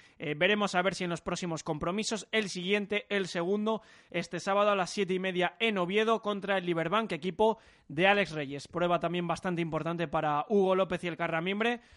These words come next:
Lo contaremos el próximo lunes. Esperemos que, que sigan las buenas sensaciones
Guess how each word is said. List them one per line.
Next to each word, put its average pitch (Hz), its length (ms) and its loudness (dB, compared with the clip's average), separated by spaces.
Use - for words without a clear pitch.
Lo 156 160 -2
contaremos 170 460 0
el 175 80 -2
próximo 156 340 -2
lunes. 185 420 0
Esperemos 175 600 -2
que, 143 460 -6
que 147 160 -4
sigan 160 280 -2
las 156 140 -2
buenas 160 340 0
sensaciones 165 580 -6